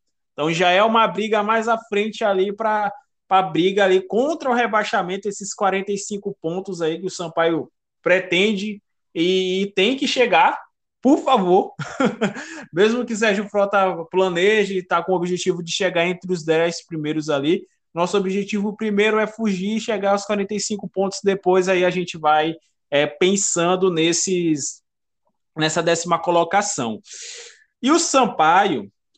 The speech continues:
como o jogo foi no sul lá do, do Brasil, Sampaio vai chegar somente na madrugada de sexta-feira, praticamente às uma hora da manhã no, no aeroporto de São Luís, vai fazer apenas um treino para o jogo de sábado. Ou seja,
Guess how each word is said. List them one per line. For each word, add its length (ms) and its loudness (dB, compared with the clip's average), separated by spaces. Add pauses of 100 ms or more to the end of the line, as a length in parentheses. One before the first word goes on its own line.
(120)
como 300 2
o 60 2
jogo 220 4
foi 200 0
no 160 -4
sul 440 -6
lá 200 2
do, 340 -6
do 120 -12
Brasil, 640 -6 (360)
Sampaio 400 0
vai 140 2
chegar 320 0
somente 400 -2
na 100 2
madrugada 560 0
de 100 -8
sexta-feira, 800 -4 (600)
praticamente 640 -2
às 160 -2
uma 160 -2
hora 160 2
da 120 0
manhã 440 -2
no, 300 -2
no 80 -6
aeroporto 640 -4
de 140 -10
São 140 -6
Luís, 640 -2 (280)
vai 140 2
fazer 280 2
apenas 520 2
um 200 0
treino 600 0 (200)
para 220 4
o 80 4
jogo 260 2
de 140 -6
sábado. 580 -2 (320)
Ou 140 -6
seja, 480 -2